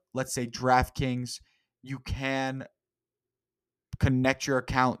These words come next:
to Action Network and keep track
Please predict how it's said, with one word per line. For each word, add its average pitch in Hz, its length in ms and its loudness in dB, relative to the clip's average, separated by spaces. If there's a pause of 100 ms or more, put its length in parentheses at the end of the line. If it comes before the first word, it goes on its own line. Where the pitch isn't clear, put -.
(120)
to 135 400 -4
Action 120 420 0
Network 113 520 -4 (1080)
and 127 360 2
keep - 220 -6
track 113 360 -2